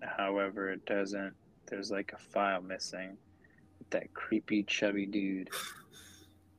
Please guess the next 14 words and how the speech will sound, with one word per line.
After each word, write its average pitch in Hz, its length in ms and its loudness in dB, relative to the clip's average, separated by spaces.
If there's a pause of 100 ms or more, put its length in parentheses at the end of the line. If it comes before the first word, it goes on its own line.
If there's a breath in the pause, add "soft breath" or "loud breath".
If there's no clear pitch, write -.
(300)
fucking 95 380 -2
deleted. 95 640 0 (1300)
Um, 87 340 -8 (460)
so - 260 2
then 104 280 4
they 101 160 4
have 101 240 4
to 123 100 0
head 104 260 6
straight - 360 4
to - 100 0
the 101 120 0
High 104 220 4
Evolutionary. 95 920 0